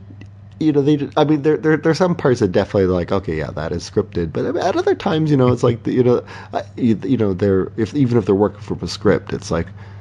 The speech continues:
you, you, you don't really think they're working from a script.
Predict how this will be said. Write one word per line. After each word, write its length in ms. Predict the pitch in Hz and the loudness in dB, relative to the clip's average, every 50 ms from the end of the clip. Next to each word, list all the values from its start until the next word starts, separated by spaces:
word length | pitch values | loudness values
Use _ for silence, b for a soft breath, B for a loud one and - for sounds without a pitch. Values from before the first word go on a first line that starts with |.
| B B - - | B B -12 -4
you, 140 | - 95 76 71 | -4 -2 -2 -2
you, 240 | 78 90 92 - - | -2 -4 -4 -2 -2
you 80 | 104 98 | -2 0
don't 240 | 92 95 90 78 - | 2 2 0 0 -4
really 180 | - - 85 87 | -6 -4 -4 -2
think 240 | 87 - 123 113 95 | 0 2 0 2 2
they're 120 | 90 80 78 | 0 0 2
working 320 | 78 76 73 - 87 87 | 0 0 -2 -4 -10 -10
from 220 | - - 78 78 | -10 -8 -8 -8
a 60 | 80 80 | -8 -10
script. 420 | - - 78 76 78 - - | -6 -4 -4 -4 -4 -6 -8